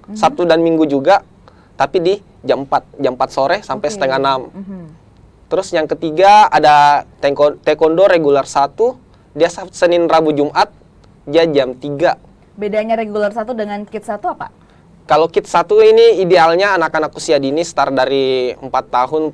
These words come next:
Speaker 2: lima tahun
Speaker 1: Oke.
Speaker 2: sampai tujuh tahun.
Speaker 1: Mhm.
Speaker 2: Semisal mungkin dia sudah di atas tujuh tahun, misal delapan tahun dan sebagainya, dia sudah masukkan di regular satu.
Speaker 1: Oke, jadi rentang umurnya yang berbeda ya?
Speaker 2: Betul,
Speaker 1: Oke.
Speaker 2: anak-anak juga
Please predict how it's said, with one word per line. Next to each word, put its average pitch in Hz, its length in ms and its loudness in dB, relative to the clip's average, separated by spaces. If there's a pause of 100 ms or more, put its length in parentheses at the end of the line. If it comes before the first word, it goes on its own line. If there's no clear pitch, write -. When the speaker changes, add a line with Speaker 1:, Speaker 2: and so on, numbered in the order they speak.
(160)
Speaker 2:
lima 131 240 -6
tahun 135 400 -4
Speaker 1:
Oke. 180 80 -12
Speaker 2:
sampai 131 560 0
tujuh 127 240 -6
tahun. 135 320 -4
Speaker 1:
Mhm. - 320 -20
Speaker 2:
Semisal 165 400 0
mungkin 175 240 0
dia 170 160 2
sudah 160 160 0
di 151 160 2
atas 139 220 -4
tujuh 135 180 -6
tahun, 160 560 -2
misal 120 240 -10
delapan 123 400 -4
tahun 139 240 -4
dan 127 160 -4
sebagainya, 127 480 -6 (220)
dia 143 100 -2
sudah 135 160 -2
masukkan 131 320 -6
di 147 160 -4
regular 117 400 -6
satu. - 240 -12
Speaker 1:
Oke, 180 320 -12
jadi 165 240 -14
rentang 196 240 -12
umurnya 190 320 -8
yang 220 80 -8
berbeda 185 280 -10
ya? 170 60 0
Speaker 2:
Betul, 160 460 4
Speaker 1:
Oke. 147 160 4
Speaker 2:
anak-anak 170 380 0
juga 185 200 2